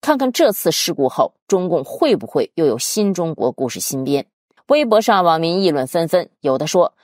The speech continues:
：“我还以为穿越回去了，和梅大高速事故一模一样。”也有的说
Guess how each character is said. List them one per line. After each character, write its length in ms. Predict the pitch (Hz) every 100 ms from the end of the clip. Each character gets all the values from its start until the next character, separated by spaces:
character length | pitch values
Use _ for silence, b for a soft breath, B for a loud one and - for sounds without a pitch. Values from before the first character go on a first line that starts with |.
| _
：“我 80 | -
还 180 | 139 135
以 140 | 185
为 100 | 117
穿 300 | - - 202
越 120 | 208 143
回 220 | - 95
去 160 | - 113
了， 180 | 101 - _
和 180 | - 220
梅 180 | 214 208
大 220 | 262 180
高 180 | 226 233
速 200 | - 190
事 240 | - 202
故 160 | 147 127
一 160 | 233
模 180 | 160 110
一 120 | 165
样。” 200 | 107 98 - _ _
也 200 | 151 160
有 160 | 226 131
的 100 | 135
说 300 | - 139